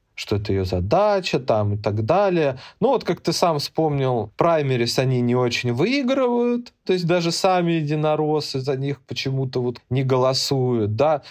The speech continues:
А если, не знаю, там, пришла установка секретарю регионального отделения, там, вот у тебя региональные выборы, там, муниципальные выборы, давай, чтобы вот участники С В О были.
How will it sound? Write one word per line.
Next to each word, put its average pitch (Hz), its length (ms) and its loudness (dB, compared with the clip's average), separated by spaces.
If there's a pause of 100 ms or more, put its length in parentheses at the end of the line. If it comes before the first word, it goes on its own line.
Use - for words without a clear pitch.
(180)
А 143 140 2
если, 160 400 0 (220)
не 151 100 0
знаю, 95 300 0
там, 90 180 -2
пришла 180 340 0
установка 147 680 0 (160)
секретарю 156 540 0
регионального 127 560 0
отделения, 95 560 -2
там, 101 180 -2
вот 131 180 0
у 120 40 -4
тебя 120 180 0
региональные 120 540 0
выборы, 214 480 2
там, 120 160 0
муниципальные 190 640 0
выборы, 143 520 0 (260)
давай, 143 300 2
чтобы 117 220 -2
вот 120 160 -4
участники 139 480 0
С 127 120 -4
В 139 80 2
О 160 140 2
были. 98 380 -2